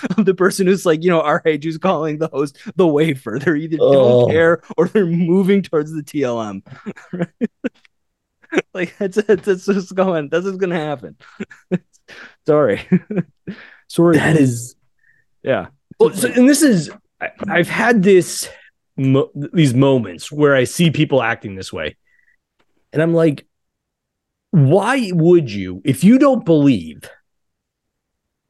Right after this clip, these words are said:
Speaker 2: in the church is, like, prime teaching, one of the, like, source and summit of our faith
Speaker 1: Well,
Speaker 2: is the
Speaker 1: I don't,
Speaker 2: Eucharist."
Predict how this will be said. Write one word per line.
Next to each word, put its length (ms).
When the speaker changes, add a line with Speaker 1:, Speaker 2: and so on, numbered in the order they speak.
Speaker 2:
in 120
the 120
church 640
is, 420
like, 280
prime 580
teaching, 460
one 180
of 80
the, 100
like, 260
source 540
and 160
summit 500
of 420
our 200
faith 520
Speaker 1:
Well, 100
Speaker 2:
is 120
the 60
Speaker 1:
I 80
don't, 40
Speaker 2:
Eucharist." 480